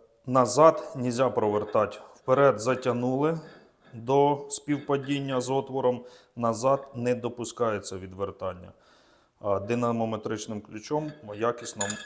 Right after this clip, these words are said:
маєте затягувати. Прилягання гайки має бути площина якісна.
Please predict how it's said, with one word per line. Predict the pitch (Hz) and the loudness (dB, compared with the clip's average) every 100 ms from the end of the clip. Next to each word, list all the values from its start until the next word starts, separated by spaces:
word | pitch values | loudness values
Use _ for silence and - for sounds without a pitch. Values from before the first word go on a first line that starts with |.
| - - - - - - 120 | -14 -14 -14 -12 -8 -8 -2
маєте | 127 123 120 131 120 123 | 0 0 -2 -8 -10 -8
затягувати. | 113 131 131 113 101 98 - - - - - - - - _ - | -6 -4 -2 -2 -2 -4 -6 -8 -12 -12 -12 -14 -20 -20 _ -4
Прилягання | 117 147 160 139 123 120 120 120 - - - - - 151 - _ _ _ _ _ _ _ | 0 2 4 2 0 0 -2 -4 -4 -12 -20 -20 -18 -16 -16 _ _ _ _ _ _ _
гайки | 120 113 123 123 123 107 - - - - | -6 0 0 0 -4 -6 -6 -18 -18 -10
має | 113 117 110 | -4 -2 -2
бути | 104 104 104 - - _ _ _ _ _ _ _ - - - - _ _ - - - - - - - - - - - - _ - - - - _ _ _ _ _ _ _ - - - - - - - - - _ _ _ - | -2 -4 -6 -10 -20 _ _ _ _ _ _ _ -10 -10 -10 -16 _ _ -16 -12 -12 -12 -2 -2 0 -4 -6 -14 -20 -20 _ -8 -8 -10 -20 _ _ _ _ _ _ _ -20 -20 0 2 2 -6 -14 -16 -20 _ _ _ -2
площина | 117 110 - 110 107 98 95 - - - - _ _ _ _ _ _ | 0 0 -2 -2 -2 -4 -6 0 0 0 -6 _ _ _ _ _ _
якісна. | 107 117 120 151 147 160 165 | 0 2 2 -2 -6 -8 -8